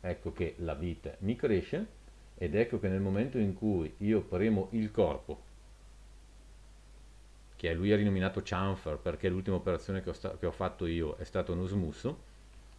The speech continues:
e la vite devo prima tornare in part, quindi chamfer, control vite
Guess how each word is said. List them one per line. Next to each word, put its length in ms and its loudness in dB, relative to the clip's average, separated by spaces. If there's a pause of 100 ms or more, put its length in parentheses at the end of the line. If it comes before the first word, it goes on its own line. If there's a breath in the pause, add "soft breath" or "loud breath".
(920)
e 140 4
la 100 4
vite 560 0 (1600)
devo 320 6
prima 380 2
tornare 680 0
in 220 -4
part, 520 -2 (1600)
quindi 400 -6 (600)
chamfer, 460 -2 (1200)
control 580 0
vite 460 -4